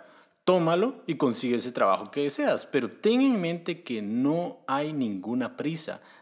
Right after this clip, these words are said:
Nadie espera que seas experto de la noche a la mañana. Y,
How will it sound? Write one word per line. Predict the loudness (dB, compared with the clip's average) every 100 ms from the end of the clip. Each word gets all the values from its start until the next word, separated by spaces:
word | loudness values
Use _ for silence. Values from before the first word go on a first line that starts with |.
| -2
Nadie | 2 2 2 -2
espera | 2 2 2 -2
que | -4
seas | -2 -2 -2
experto | -8 -8 -2 -2 -2 -4 -4 -6 -20 _ -4
de | 0
la | 0
noche | 0 -2 -2
a |
la | -2
mañana. | -4 -10 -12 -16 _ _ _ _ _ _ _ _ _ -2
Y, | -2 -2